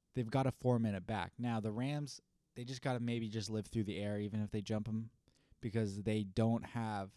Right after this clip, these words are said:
when they have the, when they have the threat of passing in their o-, on their,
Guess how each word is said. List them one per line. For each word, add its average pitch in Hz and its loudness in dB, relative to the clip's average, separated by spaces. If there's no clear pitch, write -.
when 135 4
they 160 6
have 170 6
the, 170 6
when 131 4
they 151 6
have 160 2
the 160 -2
threat 135 4
of 127 -4
passing 104 -2
in 110 -2
their 110 2
o-, 92 -2
on 107 -2
their, 107 0